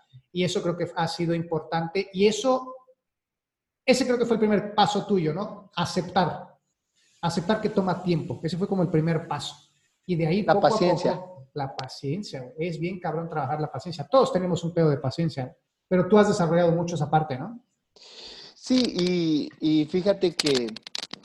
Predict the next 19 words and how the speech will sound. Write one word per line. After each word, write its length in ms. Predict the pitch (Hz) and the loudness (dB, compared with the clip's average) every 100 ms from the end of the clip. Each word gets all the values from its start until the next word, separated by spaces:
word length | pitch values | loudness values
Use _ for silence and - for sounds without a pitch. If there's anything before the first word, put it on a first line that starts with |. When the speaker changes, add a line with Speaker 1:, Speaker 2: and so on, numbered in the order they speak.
| - | -14
Speaker 2:
que 200 | - 156 | -2 0
para 340 | 147 156 151 151 | 4 4 6 6
mí, 440 | 175 226 302 - _ _ _ _ _ | 6 6 4 -2 _ _ _ _ _
para 340 | - 147 147 147 | 4 6 6 4
mí 180 | 170 202 | 4 2
en 180 | 202 | 4
lo 160 | 180 147 | 2 2
personal, 1000 | 160 147 143 143 143 156 175 185 170 135 - | 2 2 2 -2 0 2 2 2 -2 -6 -6
he 140 | 147 156 | -2 0
trabajado 640 | 175 160 139 156 160 160 | 2 2 2 4 6 4
mucho 640 | 151 160 160 190 165 143 - _ _ _ | 0 -4 -4 0 2 2 -4 _ _ _
la 240 | - 135 - | -2 -2 4
parte 360 | 160 170 185 | 4 6 2
del 240 | 165 139 131 | 2 0 0
compromiso, 920 | 135 131 135 131 156 156 - 226 - | -2 -2 -2 -2 -2 -2 0 0 0
porque 260 | 143 135 156 | -6 -6 -4
es 120 | 151 | -2
algo 180 | 165 165 | -2 0
que, 260 | 143 131 | -2 -4